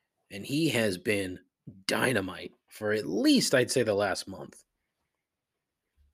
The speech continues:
Absolutely dynamite. So I'm very, I'm, I'm bummed that he's hurt. He's not playing tomorrow, or he's not playing Wednesday. I, this fallacy of me recording on the day that I actually say that it is, it's not. I'm recording, it's Tuesday night. What the fuck?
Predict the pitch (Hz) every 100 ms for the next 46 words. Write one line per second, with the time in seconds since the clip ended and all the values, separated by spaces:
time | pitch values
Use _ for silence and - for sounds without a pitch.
0 | _ _ 131 123 - 107 95 87 85 -
1 | - - _ _ _ _ _ _ _ _
2 | - 98 95 92 101 131 143 123 - 117
3 | 107 110 101 90 120 120 117 104 - -
4 | 135 156 - _ _ _ _ _ _ _
5 | _ _ _ 101 95 117 117 113 107 92
6 | 110 110 120 127 123 123 113 104 101 101
7 | 113 104 104 120 117 120 117 120 120 _
8 | _ _ _ _ 135 139 160 165 - 151
9 | 135 104 101 90 95 98 92 - 104 95
10 | 87 85 82 92 92 90 87 90 92 -
11 | 87 - 95 92 98 127 147 87 - -
12 | - 131 98 - - - - 143 143 -
13 | - 170 165 170 147 - 120 - 135